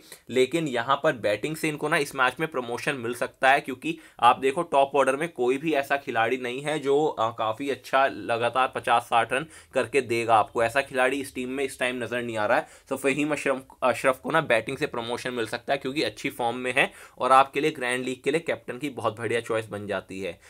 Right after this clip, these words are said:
हसन अली इस सीजन सी-, अ, फॉर्म में नज़र नहीं आए हैं लेकिन लीडिंग विकेट टेकर में है टॉप टू में, so एक आप इन्हें चाहें तो अपनी टीम में कंसीडर कर सकते हो। वक्कास मकसूद ने पॉइंट्स दिए हैं लेकिन बॉलिंग बहुत अच्छी नहीं की है, लेकिन एंड में ओवर्स,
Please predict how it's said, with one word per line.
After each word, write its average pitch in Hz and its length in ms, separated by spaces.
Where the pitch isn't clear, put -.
हसन 170 240
अली 175 160
इस 156 280
सीजन 151 260
सी-, 147 260
अ, 120 160
फॉर्म 127 320
में 131 140
नज़र 120 260
नहीं 120 340
आए 131 160
हैं 147 180
लेकिन 117 220
लीडिंग 127 400
विकेट 131 260
टेकर 123 260
में 120 160
है 135 200
टॉप 131 300
टू 131 140
में, 147 200
so 127 80
एक 131 160
आप 120 340
इन्हें 123 180
चाहें 123 320
तो 135 100
अपनी 120 200
टीम 117 160
में 123 140
कंसीडर 120 360
कर 120 180
सकते - 360
हो। 104 120
वक्कास 147 380
मकसूद 160 460
ने 160 120
पॉइंट्स 170 520
दिए 151 200
हैं 190 120
लेकिन 180 240
बॉलिंग 135 400
बहुत 147 200
अच्छी 151 220
नहीं 156 120
की 156 120
है, 175 60
लेकिन 160 280
एंड 127 200
में 151 120
ओवर्स, 151 300